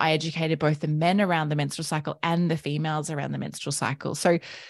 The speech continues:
to give them a bit of a backstory of who you are, tell us, who are you? What is it that you do?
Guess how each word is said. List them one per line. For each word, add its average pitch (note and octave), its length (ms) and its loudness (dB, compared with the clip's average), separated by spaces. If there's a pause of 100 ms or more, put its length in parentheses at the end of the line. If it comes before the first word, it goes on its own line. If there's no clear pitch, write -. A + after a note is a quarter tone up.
(720)
to G#3 80 2
give A3+ 160 6
them A3+ 120 8
a F3+ 40 4
bit F3+ 120 4
of D3+ 60 -2
a D#3+ 60 0
backstory D#3 440 0
of D3 80 -8
who - 140 -6
you C#3+ 140 -4
are, F3+ 160 2
tell A3+ 340 4
us, D#3+ 340 4 (240)
who B3+ 160 0
are D3 160 6
you? D3 220 -2
What E3 240 2
is F#3 100 4
it A3 120 4
that G#3 120 2
you E3 140 0
do? D3 420 2